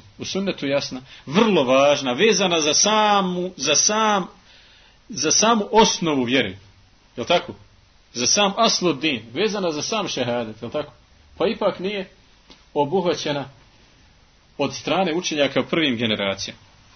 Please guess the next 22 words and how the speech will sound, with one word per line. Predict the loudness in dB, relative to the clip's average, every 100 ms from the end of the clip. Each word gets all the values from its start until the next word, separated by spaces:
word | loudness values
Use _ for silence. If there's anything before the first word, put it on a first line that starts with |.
| -4
Kaže, | 2 4 4 2 -2 -8 -20 -20 -20 -2
to | 0
se | 2 2
vraća | 0 0 0 0
otprilike, | 0 -4 -4 -4 -2 -4 -6 _ _
Allah | -2 0 0
najbolje | 0 -2 -2 -6
zna, | -4 -6
na |
tri | -6 -4 -6
stvari. | -4 -6 -6 -10 -4
Prvo, | -2 -2 -10 _ _ _ _ _ _ _ _ _ -14 -12 -12 -6
da | 0 0
su | 0
prve | 0 2 4
generacije, | 2 2 2 2 0 -4
znači, | -2 -6 -4 -4 -6 -12 -20 _ _
jasno | -4 0 2 0 -4
shvatali | -4 0 0 2 -2 -2
akidu. | -6 -8 -10 -12 -18 -20 -20 _ _ _ -20 -20 _ _ _ _ _ -20 -20 _ -20 _ -6
Jel |
tako? | 0 0 -2